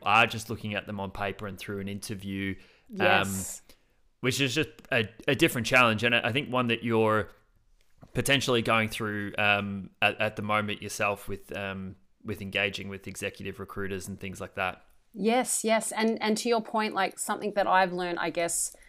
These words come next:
Speaker 2: through recruitment is, um, you know, you're trying to find the less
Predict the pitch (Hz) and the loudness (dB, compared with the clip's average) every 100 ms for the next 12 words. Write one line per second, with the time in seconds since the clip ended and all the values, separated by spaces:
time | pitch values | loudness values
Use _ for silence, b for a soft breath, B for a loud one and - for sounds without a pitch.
0 | B B B B B B _ - - 202 | B B B B B B _ -12 0 4
1 | 196 175 190 190 208 196 190 180 170 - | 4 4 0 0 2 2 2 0 0 4
2 | 180 180 - - - 180 170 170 175 - | 6 8 4 0 2 4 6 4 2 -2
3 | _ _ _ _ 214 196 185 196 - 220 | _ _ _ _ 2 4 6 6 6 4
4 | 247 - 202 196 180 175 185 185 - - | 4 4 4 4 4 6 6 6 0 0